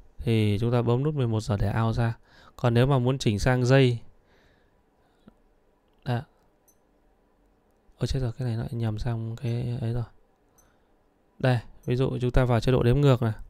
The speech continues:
chúng ta bấm nút bốn giờ này, bắt đầu đếm ngược này. Đó, và chúng ta stop lại, reset lại bằng nút mười một giờ.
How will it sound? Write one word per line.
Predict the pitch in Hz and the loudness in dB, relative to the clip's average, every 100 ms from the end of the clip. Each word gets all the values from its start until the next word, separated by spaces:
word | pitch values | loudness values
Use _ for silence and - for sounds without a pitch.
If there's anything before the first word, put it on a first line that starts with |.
| - _ _ _ _ _ - - - | -20 _ _ _ _ _ -20 -20 -14
chúng | 131 | 0
ta | 131 | 2
bấm | 123 127 | 2 0
nút | 147 156 | 0 0
bốn | 123 139 | 0 2
giờ | 139 113 | 2 2
này, | 110 - - _ _ _ _ _ _ _ _ _ | 0 -6 -18 _ _ _ _ _ _ _ _ _
bắt | - 135 | -2 0
đầu | 127 | 2
đếm | 113 123 | 2 0
ngược | 139 117 110 | 0 -2 -4
này. | 104 - _ _ _ _ _ _ _ _ _ _ _ _ | -8 -12 _ _ _ _ _ _ _ _ _ _ _ _
Đó, | 127 117 | -2 0
và | 123 | -2
chúng | - 120 | -4 -6
ta | 127 117 117 113 - - | -2 0 -2 -4 -8 -14
stop | - 127 135 | -6 -4 -2
lại, | 123 - _ _ _ - | -6 -8 _ _ _ -8
reset | 127 - 139 | -6 -2 -2
lại | 131 - | -2 -2
bằng | 110 104 | -4 -2
nút | 135 | -4
mười | 127 | -2
một | 107 101 | -2 -2
giờ. | 107 101 | 0 0